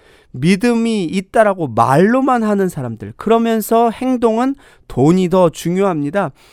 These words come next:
하나님보다 더, 돈이 더 우선입니다."라고 하며 믿음을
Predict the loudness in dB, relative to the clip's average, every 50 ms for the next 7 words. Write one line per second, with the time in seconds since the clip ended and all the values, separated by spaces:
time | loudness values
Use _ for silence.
0 | _ _ _ 0 2 4 4 4 4 4 0 -2 -2 -2 -2 -2 -4 -4 -4 -4
1 | -4 -4 -6 -6 0 2 2 2 2 0 -2 -2 0 0 0 0 0 -2 -4 -6
2 | -4 -2 -2 -2 -2 -2 -2 -4 -2 0 0 0 0 -2 -4 -12 -20 -20 -20 _
3 | _ -4 0 0 0 0 2 2 2 2 2 2 -2 -2 -2 -4 -4 -6 -6 -10
4 | _ _ _ _ _ _ _ -16 -10 -6 -4 -2 0 2 2 2 2 2 0 -2
5 | -6 -10 -20 _ _ _ _ -6 -4 -2 0 0 -2 -2 -4